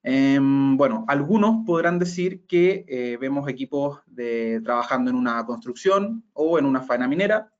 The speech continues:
¿ya? Otros probablemente se centren en el tipo de equipo que vemos en esta, en esta presentación, donde en definitiva me-, vemos un camión, una excavadora y un cargador frontal, ¿ya? Y van a haber cientos en realidad de pers-,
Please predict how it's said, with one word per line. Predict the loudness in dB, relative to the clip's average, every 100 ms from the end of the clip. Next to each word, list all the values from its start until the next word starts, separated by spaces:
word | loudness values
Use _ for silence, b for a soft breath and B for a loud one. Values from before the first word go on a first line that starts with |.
| _ _ _
¿ya? | 0 0 0 -12 _ _ _ _
Otros | -2 -2 0
probablemente | 2 2 4 0 -2 -6 -6
se | -6
centren | -6 -4 -4 -4 -4 -4 -8
en | -8
el | -8 -8 -8
tipo | -6 0 2
de | 2
equipo | 0 -4 -2
que | 0
vemos | -2 0 0
en | 0
esta, | -2 -4 -2 0 -2
en | -4
esta | -4 -6
presentación, | -4 -6 -4 -4 -4 -6 -8 _
donde | -2 0
en | 0
definitiva | -2 -4 -6 -2 -2 0
me-, | -2 -2
vemos | 0 0 -2 -8 b b b _
un | -8
camión, | -2 2 2 2 -2 -6 _ _
una | -4 -4
excavadora | -6 _ 0 2 0 -2 -4
y |
un | -6 -4
cargador | -4 -4 -6
frontal, | -6 -10 0 0 0 -8 _ _ _ _ _ _ _ _
¿ya? | -4 -4 -6 B B _
Y | -6 -2
van | 0
a | 2
haber | 2 0 -4
cientos | -6 -4 -4 0 -2 0
en | -6 -4
realidad | -2 -2 -2 -2
de | -2 -4
pers-, | -4 -6 -6